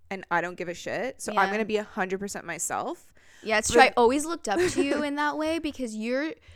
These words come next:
Speaker 2: you're s-, the type of person where when you're passionate about something and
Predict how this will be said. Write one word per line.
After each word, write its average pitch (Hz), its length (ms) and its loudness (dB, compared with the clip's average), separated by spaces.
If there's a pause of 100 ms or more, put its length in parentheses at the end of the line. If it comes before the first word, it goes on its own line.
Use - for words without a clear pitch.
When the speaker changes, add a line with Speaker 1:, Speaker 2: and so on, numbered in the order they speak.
(220)
Speaker 2:
you're 226 240 -4
s-, - 120 -8
the 240 100 -6
type 233 240 -6
of 226 140 -10
person 226 380 -6
where 208 140 -4
when 202 220 -6
you're 233 160 -6
passionate 214 460 -8
about 233 180 -4
something 269 580 -6 (560)
and 202 480 -4